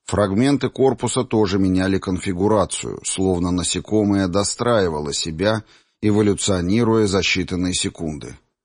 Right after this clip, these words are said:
Оно внедряется в позвоночник? Да. И управляет моим телом?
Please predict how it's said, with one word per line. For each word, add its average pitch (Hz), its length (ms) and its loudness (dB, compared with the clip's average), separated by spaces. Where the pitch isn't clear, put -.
Оно 117 680 0
внедряется 123 680 2
в - 80 -6
позвоночник? 120 880 0
Да. - 520 -4
И 104 80 2
управляет 113 720 2
моим 127 320 4
телом? 98 500 0